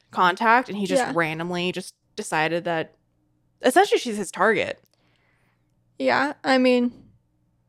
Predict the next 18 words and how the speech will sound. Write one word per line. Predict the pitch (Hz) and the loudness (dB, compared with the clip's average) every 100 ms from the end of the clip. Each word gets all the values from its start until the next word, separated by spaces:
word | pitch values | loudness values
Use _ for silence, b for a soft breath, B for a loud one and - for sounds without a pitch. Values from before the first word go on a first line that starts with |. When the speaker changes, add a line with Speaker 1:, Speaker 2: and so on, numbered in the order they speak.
| _ _ | _ _
Speaker 2:
I | - | -6
think | 254 311 | -2 0
that's | 302 277 - | 0 0 2
a | |
little | 240 240 247 254 262 285 | 0 2 2 2 2 2
intense | 294 311 - 277 320 - | 0 -2 0 0 0 -2
to | - | 0
say, | - 311 277 | 2 6 8
Speaker 1:
That's | 349 269 | 8 8
Speaker 2:
but, | 233 | 6
Speaker 1:
true, | 220 196 | 4 2
Speaker 2:
but | 190 | 2
Speaker 1:
yeah. | 269 214 185 | 4 4 2
Speaker 2:
yes. | 254 - - - - - - _ _ _ _ _ _ _ _ _ - | 0 -2 -4 -10 -18 -20 -20 _ _ _ _ _ _ _ _ _ -6
At | 240 | -4
the | 269 | -6
same | - - | -12 -16
time. | - - | -16 -18